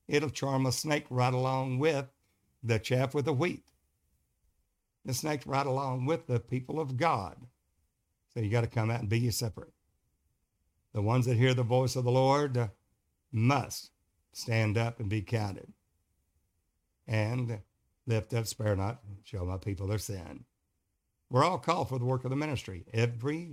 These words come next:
believer in the Lord Jesus Christ, that's a true believer, walk in the light as he's in the light, it's called for the min-, the ministry, the work of the ministry. What we're all called for. Unto perfection, all of us. And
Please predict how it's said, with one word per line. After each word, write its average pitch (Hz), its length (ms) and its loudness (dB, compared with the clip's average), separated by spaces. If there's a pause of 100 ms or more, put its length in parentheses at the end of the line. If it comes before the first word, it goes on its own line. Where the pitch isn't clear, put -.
believer 131 600 0 (1000)
in 113 160 2
the 113 100 0
Lord 110 260 0
Jesus 123 360 -2
Christ, 117 440 0
that's 127 180 -6
a 143 60 -2
true 151 220 -4
believer, 127 560 0 (340)
walk 123 260 2
in 131 120 2
the 131 60 0
light 139 240 2
as 110 100 -2
he's 131 220 0
in 127 60 -2
the 110 80 -2
light, 135 220 -2
it's - 120 -8
called 131 300 2
for 147 80 -10
the 165 100 -8
min-, 131 380 -4
the 151 80 -2
ministry, 147 400 -4
the 107 80 -2
work 151 200 0
of 110 60 -6
the 101 60 -4
ministry. 98 400 -8 (460)
What 156 180 -2
we're 160 120 6
all 175 120 4
called 90 280 -6
for. - 200 -14 (540)
Unto 123 200 4
perfection, - 600 -2 (100)
all 160 240 2
of 87 140 -10
us. - 200 -20 (1300)
And 107 520 -2